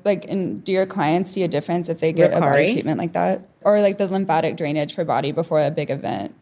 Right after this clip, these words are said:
Speaker 2: A hundred percent works.
Speaker 1: Really?
Speaker 2: A hundred
Speaker 1: Mm.
Speaker 2: percent. I don't know how long it
Speaker 1: Like, the
Speaker 2: lasts.
Speaker 1: clothes fit better and everything?
Speaker 2: Yeah. Especially, like, if somebody's getting off a plane and going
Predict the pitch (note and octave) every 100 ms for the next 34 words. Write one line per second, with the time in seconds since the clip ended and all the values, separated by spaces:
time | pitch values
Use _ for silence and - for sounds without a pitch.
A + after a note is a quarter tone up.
0 | - F3+ G3 E3+ E3 D#3 D3+ D3+ C3 -
1 | A#2+ - - - - _ _ - C2 F3
2 | G#3+ A3+ - - E3+ D3+ - C3+ C3 A#2+
3 | - - - - G3+ A3+ F#3 G#3+ G3+ F#3
4 | D#3 D3+ D3 - C#3+ C#3 D3+ A3 A3 F3+
5 | F#3 G#3 G#3+ G3 G3 F#3+ F3 F#3 F#3+ A3+
6 | B3 C4 - _ _ D#3+ D#3+ C3 C3 -
7 | - - - G3+ - A3+ G#3+ A#3+ B3+ A#3+
8 | G3 F3+ - F3 F3 E3 D#3 - D#3 D#3+
9 | C#3+ C#3+ D3+ - D3+ - D3 C#3+ C#3 E3
10 | F#3 - D#3 D3+ C#3+ C#3 C#3+ D3